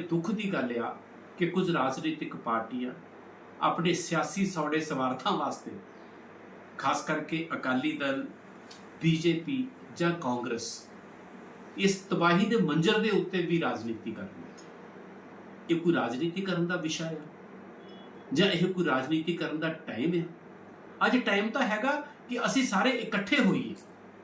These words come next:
ਔਰ ਪੰਜਾਬ ਨੂੰ ਆਪਣੇ ਪੈਰਾਂ ਦੇ ਉੱਤੇ ਖੜੇ ਕਰੀਏ। ਕੇਂਦਰ ਨੇ ਤਾਂ ਸਾਡੀ ਬਾਂਹ ਫੜੀ ਨਹੀਂ ਹੈ ਔਰ ਕੇਂਦਰ ਤੋਂ ਬਹੁਤੀ ਉਮੀਦ ਵੀ ਨਹੀਂ ਹੈ। ਇਸੇ ਕਰਕੇ ਮਾਨਯੋਗ ਮੁੱਖ ਮੰਤਰੀ ਸਰਦਾਰ ਭਗਵੰਤ ਸਿੰਘ ਮਾਨ ਨੇ ਕੱਲ੍ਹ ਮਿਸ਼ਨ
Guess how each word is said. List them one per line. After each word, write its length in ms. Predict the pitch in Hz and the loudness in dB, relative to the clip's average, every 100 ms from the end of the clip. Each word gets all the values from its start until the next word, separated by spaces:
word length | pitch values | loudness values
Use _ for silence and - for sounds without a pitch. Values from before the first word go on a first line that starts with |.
| - | 0
ਔਰ 160 | 208 202 | 2 4
ਪੰਜਾਬ 440 | 175 151 147 175 | 2 4 4 2
ਨੂੰ 100 | 220 | 0
ਆਪਣੇ 220 | 196 220 | 0 -2
ਪੈਰਾਂ 320 | - 160 151 196 | 0 0 2 2
ਦੇ 100 | 214 | 0
ਉੱਤੇ 200 | 269 254 | -2 0
ਖੜੇ 240 | 240 285 | 4 4
ਕਰੀਏ। 380 | - 147 113 - - - - - - - - - - - - | 2 0 -2 -10 -16 -18 -18 -18 -18 -18 -18 -18 -18 -12 0
ਕੇਂਦਰ 280 | 127 131 | 2 2
ਨੇ 100 | 156 | 0
ਤਾਂ 80 | 165 | 0
ਸਾਡੀ 260 | 165 160 170 | 0 0 0
ਬਾਂਹ 220 | 170 185 | 2 2
ਫੜੀ 280 | - 208 247 | 2 4 4
ਨਹੀਂ 220 | 226 208 | 4 0
ਹੈ 80 | 196 - - - - - - | -2 -6 -16 -20 -18 -16 0
ਔਰ 120 | 202 | 2
ਕੇਂਦਰ 260 | 190 170 170 | 6 6 6
ਤੋਂ 180 | 165 165 | 2 2
ਬਹੁਤੀ 300 | 151 156 165 | 2 0 -2
ਉਮੀਦ 240 | 127 120 127 160 | -2 2 2 2
ਵੀ 120 | 175 | 2
ਨਹੀਂ 200 | 165 151 | 2 2
ਹੈ। 60 | 139 - - - - - - - | -2 -12 -18 -20 -20 -20 -18 0
ਇਸੇ 280 | 196 196 294 | 2 6 4
ਕਰਕੇ 280 | 254 175 175 | 4 2 0
ਮਾਨਯੋਗ 400 | 160 143 151 156 | 0 0 0 0
ਮੁੱਖ 220 | 135 131 - | 0 -4 -2
ਮੰਤਰੀ 440 | 131 110 113 127 - | -4 -2 0 -2 -2
ਸਰਦਾਰ 320 | - 135 143 143 - | -8 -2 2 2 0
ਭਗਵੰਤ 220 | 127 113 | -6 -6
ਸਿੰਘ 180 | - 156 117 | -2 -2 0
ਮਾਨ 260 | 110 135 165 | 0 2 2
ਨੇ 120 | 127 98 - - - - - - | 0 -4 -12 -18 -18 -18 -18 4
ਕੱਲ੍ਹ 280 | 185 214 165 | 6 6 4
ਮਿਸ਼ਨ 400 | 156 165 208 165 | 4 4 4 2